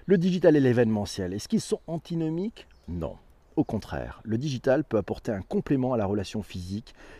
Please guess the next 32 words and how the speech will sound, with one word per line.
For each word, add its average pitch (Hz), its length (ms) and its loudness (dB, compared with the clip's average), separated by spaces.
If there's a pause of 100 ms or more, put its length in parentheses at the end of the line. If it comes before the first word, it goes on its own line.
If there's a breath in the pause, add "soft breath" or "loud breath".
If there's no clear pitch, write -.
(200 loud breath)
inhérente, 104 600 2 (440 soft breath)
cœur 127 240 4
même 139 400 0
de 90 120 -6
tout - 300 -10
événement. 76 400 -6 (480)
Ah 110 100 2
ouais, 110 120 2
nous 135 220 4
en 156 80 4
avions 156 220 2
déjà 175 180 4
parlé 196 180 6
dans 196 80 6
l'épisode 175 380 6
deux 156 100 4
cent 240 360 0
quarante-neuf 185 680 2
du 139 100 -8
Digital 143 420 0
pour - 220 -6
tous. 196 440 -4 (720 loud breath)
Avant, 147 440 4 (220)
pendant, 131 460 2 (140)
après, 123 520 0
le 107 140 0
digital 107 400 0
a 107 80 2
apporté 113 320 -2
beaucoup 185 680 -2
aux 131 80 2
événements, 107 640 0